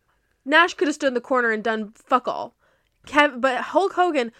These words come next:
could have been entertaining. He could have showed up. He could have done fucking something. If Kevin Nash wanted to have a fuck off day, be my guest. You're gonna retire? Who cares? Hulk Hogan is here for the long run.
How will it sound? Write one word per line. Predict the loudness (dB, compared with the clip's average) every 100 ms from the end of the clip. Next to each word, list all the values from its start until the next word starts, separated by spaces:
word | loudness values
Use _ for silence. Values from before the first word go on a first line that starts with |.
| _ -8
could | 0 0
have | 2 2 4
been | 2 2
entertaining. | 0 -6 -4 -6 -8 -10 -12 -16 _
He | -4 -4
could | 0 0
have | 0
showed | -6 -6 -6
up. | -8 -12
He | -12 -2
could | 2
have | 2 2
done | -2 -2 _ -2
fucking | -2 -2 -8
something. | -6 -8 -10 -16 -20 _ _ _ _ _ -20
If | -18
Kevin | -6 -4 -2
Nash | -2 -2
wanted | -4 -4
to |
have | -2 -4
a |
fuck | -6 -6 -2
off | 2 0 0
day, | -6 -4 -8 _ _ _ _ _ _ _ -14
be | -10
my | -10
guest. | -12 -16 -18 -20 -12
You're | -6
gonna | -4
retire? | -4 -2 0 0 -6 -14
Who | -12
cares? | -12 -14 -20 -20 _ _ _ _ _ -4
Hulk | -2 2
Hogan | 0 2
is | -2
here | -4
for | -6
the | -4
long | -4 -4
run. | -4 -4